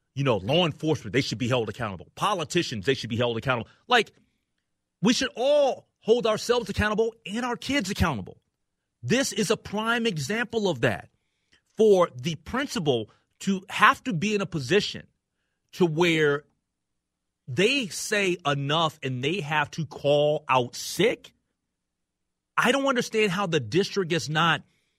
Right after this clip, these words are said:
supporting their administration in that way. And quite frankly, at times, I have gotten frustrated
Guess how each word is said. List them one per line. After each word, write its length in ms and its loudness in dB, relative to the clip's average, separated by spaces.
supporting 920 0
their 380 2
administration 1300 -2
in 200 4
that 260 4
way. 340 0
And 240 4
quite 280 4
frankly, 580 -2
at 160 0
times, 480 -2
I 180 4
have 160 0
gotten 300 4
frustrated 680 -2